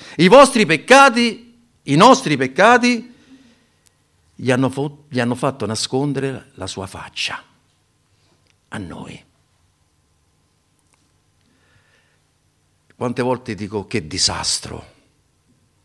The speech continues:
Che disastro è una vita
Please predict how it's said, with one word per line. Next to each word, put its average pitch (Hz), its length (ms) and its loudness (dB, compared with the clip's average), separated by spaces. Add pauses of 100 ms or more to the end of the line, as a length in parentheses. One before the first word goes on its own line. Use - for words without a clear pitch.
(920)
Che 226 240 -2
disastro 170 760 2
è 254 320 4 (1700)
una 107 180 -4
vita 185 540 -4